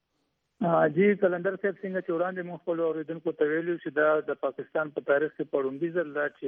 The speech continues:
وزیر اعظم د ناروغ صحت په وجه د یو غیر ملکي،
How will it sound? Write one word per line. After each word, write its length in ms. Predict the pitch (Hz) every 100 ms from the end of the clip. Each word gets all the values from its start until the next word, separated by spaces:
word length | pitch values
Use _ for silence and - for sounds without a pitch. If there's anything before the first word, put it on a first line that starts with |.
| 131
وزیر 340 | 131 131 127 131
اعظم 280 | 127 143 147 143 139 123
د 160 | 131 127
ناروغ 420 | 127 131 151 143 -
صحت 260 | 131 139 -
په 60 |
وجه 280 | 135 127 131
د 100 | 123 123
یو 220 | 120 120 - - - - - -
غیر 280 | 135 139 147 143 -
ملکي، 460 | 160 151 139 135